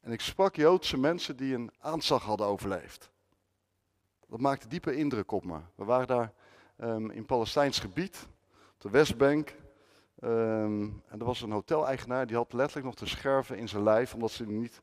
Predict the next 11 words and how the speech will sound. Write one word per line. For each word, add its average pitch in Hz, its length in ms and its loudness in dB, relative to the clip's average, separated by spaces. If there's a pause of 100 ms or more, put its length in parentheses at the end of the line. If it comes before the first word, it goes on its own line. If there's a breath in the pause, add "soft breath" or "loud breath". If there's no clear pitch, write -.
(100)
konden 107 260 -6
verwijderen. 98 480 -2 (2750 soft breath)
Later 190 340 8
hoorde 156 260 6
ik 147 80 0
de - 60 0
andere 170 240 2
kant 127 220 6
van 123 120 -2
het 104 120 -6
verhaal. 95 500 -2